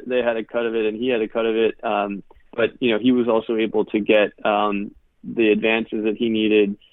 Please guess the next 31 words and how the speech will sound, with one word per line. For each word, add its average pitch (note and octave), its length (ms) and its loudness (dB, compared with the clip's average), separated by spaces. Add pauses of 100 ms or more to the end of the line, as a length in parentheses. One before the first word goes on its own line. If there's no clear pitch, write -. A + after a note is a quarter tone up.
(320)
to, A2+ 200 4 (120)
to A2+ 80 -2
make G#2+ 240 2
the A2 120 2
kind G#2+ 280 0
of G2+ 120 2
ambitious, G2+ 560 0 (240)
uh, F#2+ 440 2 (380)
work A2 320 2
that, G#2 220 0 (240)
that A2 180 0
he A2 140 -2
wanted G#2+ 460 -2
to, G2+ 240 0
and, G2 220 -6 (280)
and A2 200 0
to A#2 140 4
expand G#2+ 560 0
from G#2 400 -2 (120)
making A#2 480 -2
great G2+ 200 4
mixtapes G#2 500 -4
to A2 60 -8
making G2+ 300 -6
great G2+ 200 -2
albums. A2 420 0
And A2+ 360 -6
Victory B2+ 520 0
Lap, G2+ 300 2
I F#2+ 80 -4
think, G2+ 240 -6